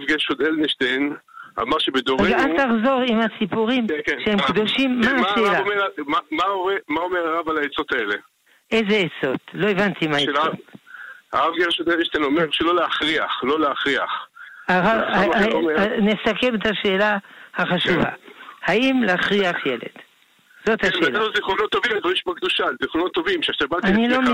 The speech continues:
Speaker 2: מבין מה אתה אומר. אתה שואל
Speaker 1: זיכרונות
Speaker 2: האם
Speaker 1: טובים מדברים
Speaker 2: להכריח
Speaker 1: שבקדושה,
Speaker 2: ילד
Speaker 1: מה
Speaker 2: או לא?
Speaker 1: כן, הוא אומר לא להכריח.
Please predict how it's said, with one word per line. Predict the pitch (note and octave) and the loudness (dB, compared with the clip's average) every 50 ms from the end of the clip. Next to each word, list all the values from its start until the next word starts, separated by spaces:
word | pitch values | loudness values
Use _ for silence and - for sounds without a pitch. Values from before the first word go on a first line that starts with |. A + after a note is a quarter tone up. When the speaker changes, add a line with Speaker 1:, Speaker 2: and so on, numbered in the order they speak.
| A3 | 2
Speaker 2:
מבין | A3+ A#3 A3+ A3 | 2 2 2 2
מה | G#3 G3+ | 2 0
אתה | G3+ - G3 | 0 0 0
אומר. | F#3 E3+ E3 D#3+ C#3+ C3 - - - - - - - - - - | 0 0 0 0 -2 -4 -6 -8 -14 -20 -20 -20 -20 -16 -10 -8
אתה | - - - F#3 | -4 -2 -2 -2
שואל | |
Speaker 1:
זיכרונות | - - G#3 A3 A3+ A#3 A#3+ - E3+ | 0 0 2 2 2 2 2 2 2
Speaker 2:
האם | F#3+ F3+ G3 G#3+ | 2 2 2 2
Speaker 1:
טובים | A3 A#3 B3 B3+ C4 C#4 C4+ - - - - | 2 2 2 2 0 0 -2 -4 -8 -8 -8
מדברים | D#4+ D#4+ - D#3+ E3+ | -8 -6 -4 -2 0
Speaker 2:
להכריח | F3 F3+ F#3 - - G#3+ B3 B3+ A#3+ A#3 | 0 0 0 0 0 0 2 2 2 2
Speaker 1:
שבקדושה, | G#3+ - G3+ G#3 A3 A3+ | 0 0 0 0 0 2
Speaker 2:
ילד | A3+ A3+ G#3+ G3 | 2 0 0 0
Speaker 1:
מה | F#3+ | 0
Speaker 2:
או | F#3+ | 0
לא? | F#3 E3 C#3 - - - - - - - - - - - - - - - - - - | 0 0 -2 -4 -8 -14 -20 -18 -16 -14 -14 -12 -12 -12 -12 -14 -14 -18 -20 -10 -6
Speaker 1:
כן, | F#3+ E3 D3+ B2 A2 - - - | -4 -4 -2 -4 -6 -10 -14 -10
הוא | B2 | -6
אומר | B2+ C#3 D#3+ E3+ | -4 -2 0 0
לא | E3+ F#3+ G3 | 0 2 2
להכריח. | F#3 D#3+ - - C#3 B2 - - - - - - | 0 0 0 -2 -2 -2 -4 -6 -6 -8 -12 -14